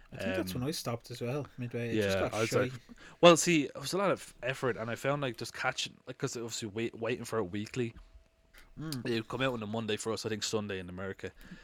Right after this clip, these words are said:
Speaker 1: Yeah, 'cause I remember
Speaker 2: Um,
Speaker 1: they, they, they, on Fox, on Sky, they started showing it, like, live, same time as America.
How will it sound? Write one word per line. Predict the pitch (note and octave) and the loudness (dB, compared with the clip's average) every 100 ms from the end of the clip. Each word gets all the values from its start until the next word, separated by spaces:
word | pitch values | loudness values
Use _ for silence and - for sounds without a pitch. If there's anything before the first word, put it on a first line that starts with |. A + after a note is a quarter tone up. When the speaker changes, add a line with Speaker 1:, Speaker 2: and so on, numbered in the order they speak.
| - | -4
Speaker 1:
Yeah, | D3+ C3+ | 0 0
'cause | - D3+ | -2 0
I | D#3+ | 0
remember | F#3 A3+ | 2 2
Speaker 2:
Um, | G#3+ | 2
Speaker 1:
they, | E3 C#3+ | 2 0
they, | - D3 C3 A#2+ - | -2 -2 -2 -6 -6
they, | C3 C3 B2 - | -2 0 -2 -4
on | C#3 | -6
Fox, | - D3+ E3+ - - - | -4 -2 -2 -2 -6 -6
on | B2 A#2 A2+ | -6 -6 -6
Sky, | - B2+ C#3 | -4 -2 0
they | A2 | -2
started | - A#2 | -4 -4
showing | - A#2+ A#2+ | -4 -4 -4
it, | A#2 | -6
like, | G2+ A2 A2+ | -8 -8 -6
live, | A#2 C#3 C#3+ | -4 -4 -4
same | C3 A#2+ | -6 -4
time | B2+ | -4
as | A#2 | -4
America. | A2 A2+ C#3 D#3+ | -4 -4 -4 -6